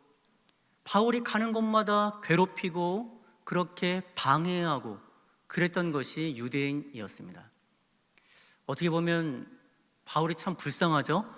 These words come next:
같은 유대인, 동족에게, 어, 버림받고 미워함받고, 그리고 가는 곳마다 쫓아와서 복음을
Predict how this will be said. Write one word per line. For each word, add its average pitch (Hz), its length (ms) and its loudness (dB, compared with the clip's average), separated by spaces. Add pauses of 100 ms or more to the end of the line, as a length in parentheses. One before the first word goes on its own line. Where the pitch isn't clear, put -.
(360)
같은 208 580 2
유대인, 139 540 4 (380)
동족에게, 170 880 4 (920)
어, 95 160 -12
버림받고 143 720 6 (560)
미워함받고, 143 1080 6 (380)
그리고 165 480 0
가는 214 300 4
곳마다 214 500 6
쫓아와서 185 800 6 (540)
복음을 170 800 4